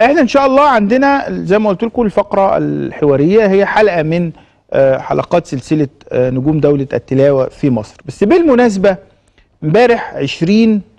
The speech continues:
آه، يناير بتمر الذكرى المئوية على ميلاد قارئ من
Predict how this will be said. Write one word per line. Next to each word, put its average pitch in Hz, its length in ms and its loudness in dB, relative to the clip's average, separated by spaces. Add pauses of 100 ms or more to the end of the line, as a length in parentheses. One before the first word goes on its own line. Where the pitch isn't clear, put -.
(680)
آه، 127 520 0
يناير 175 460 0 (1400)
بتمر 196 600 2 (120)
الذكرى 156 600 -2 (140)
المئوية 226 840 0 (640)
على 202 300 2
ميلاد 170 480 0 (260)
قارئ 214 340 2
من 190 360 -2